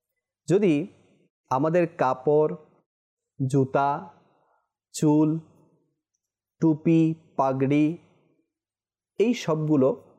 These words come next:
পরিষ্কার পরিচ্ছন্ন হয়, সুগন্ধিময় হয়, তাহলে তা অন্যদের উপর ভালো ইম্প্যাক্ট ফেলে।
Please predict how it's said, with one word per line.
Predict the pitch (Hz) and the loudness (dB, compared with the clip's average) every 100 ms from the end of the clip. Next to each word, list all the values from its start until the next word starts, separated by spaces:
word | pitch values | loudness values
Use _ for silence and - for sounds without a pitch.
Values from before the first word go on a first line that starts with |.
| _ _ _ _ _ - | _ _ _ _ _ -2
পরিষ্কার | 170 190 185 - 190 | 0 0 0 0 0
পরিচ্ছন্ন | 190 165 160 151 - 180 170 | 0 0 0 -2 -4 0 0
হয়, | 156 151 - _ _ _ _ _ _ _ _ _ _ _ _ | 0 -4 -6 _ _ _ _ _ _ _ _ _ _ _ _
সুগন্ধিময় | - - 143 135 143 147 143 185 175 156 | -16 -2 -2 0 0 0 0 0 0 0
হয়, | 127 123 113 - _ _ _ _ _ _ _ _ _ _ _ - | 0 -2 -2 -6 _ _ _ _ _ _ _ _ _ _ _ -8
তাহলে | 156 202 156 175 | -2 0 2 0
তা | - 151 - - 170 | -2 -4 -4 -6 -2
অন্যদের | 160 160 160 160 185 | 0 2 2 2 2
উপর | 165 143 165 170 | 0 0 0 0
ভালো | 123 113 117 143 147 165 165 160 | -2 -4 -2 0 2 2 0 0
ইম্প্যাক্ট | 139 131 - 165 165 - | 0 0 -2 -4 -4 -10
ফেলে। | - 95 | -4 -2